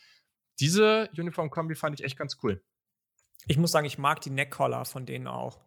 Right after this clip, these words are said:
Speaker 2: Die von T C U
Speaker 1: Ja.
Speaker 2: gibt mir gar nichts mit diesen Diamanten, aber die von Oklahoma State finde ich schon gut.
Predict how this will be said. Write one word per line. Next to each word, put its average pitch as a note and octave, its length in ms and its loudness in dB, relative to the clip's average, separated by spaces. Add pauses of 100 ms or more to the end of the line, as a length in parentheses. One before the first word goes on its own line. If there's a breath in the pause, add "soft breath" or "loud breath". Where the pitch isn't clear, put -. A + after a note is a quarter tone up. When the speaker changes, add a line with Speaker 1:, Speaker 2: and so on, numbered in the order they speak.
Speaker 2:
Die C#3+ 40 -2
von C3+ 200 -6
T E3 120 -4
C D3 200 -2
U D#3+ 60 0
Speaker 1:
Ja. - 0 -
Speaker 2:
gibt E3+ 200 -4
mir C#3 120 -4
gar C#3 220 4
nichts F3+ 220 -6
mit F3 140 -6
diesen E3+ 160 -6
Diamanten, D#3+ 520 -4
aber C#3 180 -6
die C3+ 80 -8
von D3+ 140 -12
Oklahoma C3+ 360 -8
State D3+ 260 -4
finde D#3 80 -6
ich - 80 -2
schon C3+ 160 -6
gut. C3 160 -10